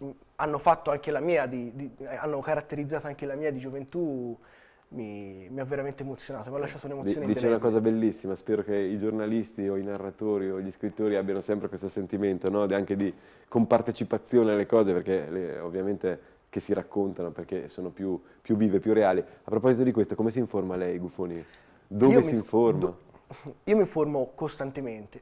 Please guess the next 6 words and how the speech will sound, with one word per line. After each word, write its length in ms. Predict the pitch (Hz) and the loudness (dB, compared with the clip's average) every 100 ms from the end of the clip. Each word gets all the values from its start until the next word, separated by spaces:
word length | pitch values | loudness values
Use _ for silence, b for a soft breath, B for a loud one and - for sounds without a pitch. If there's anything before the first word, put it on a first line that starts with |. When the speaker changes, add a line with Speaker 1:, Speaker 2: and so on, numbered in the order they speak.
| - | -18
Speaker 2:
Mm. 40 | 82 - _ _ _ - | -18 -20 _ _ _ -10
Speaker 1:
Mi 100 | 165 | -6
informo 320 | 156 190 196 | -4 0 0
costantemente, 680 | 185 175 180 196 226 233 170 | 0 -2 -2 2 2 2 0
adesso 560 | 151 185 - 175 151 B B B B - | 4 2 2 0 0 B B B B -8
tramite 760 | 147 139 143 147 143 135 127 | -2 -2 -2 -4 -4 -4 -6